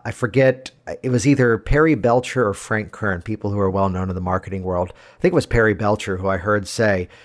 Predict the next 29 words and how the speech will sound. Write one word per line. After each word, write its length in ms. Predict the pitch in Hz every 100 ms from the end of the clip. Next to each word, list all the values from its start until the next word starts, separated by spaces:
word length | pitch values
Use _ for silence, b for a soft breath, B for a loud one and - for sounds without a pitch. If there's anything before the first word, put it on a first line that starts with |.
| B B
"Just 380 | 101 156 170 -
assume 600 | 143 - - 160 120 110
that 200 | 113 120
no 280 | 123 123 135
one 220 | 139 143
is 180 | 135 117 -
ever 260 | 131 127
going 280 | 117 123 120
to 80 | 110
look 200 | 110 113
at 80 | 104
your 140 | 107
website 460 | 104 107 - 113 98
again 400 | 87 104 101 101
on 160 | 98
a 40 | 92
desktop 560 | 101 98 - 95 92
or 80 | 95
laptop 520 | 95 92 - 95 90
computer 520 | 98 90 127 113 95 B B B _
because 380 | 127 123 110 -
the 180 | - 117
odds, 360 | 104 110 92
the 120 | -
statistics 720 | - - 107 120 117 110 - 110
are 120 | 101
already 260 | 98 92
practically 580 | 87 101 92 - 92 92
there." 300 | 90 92 82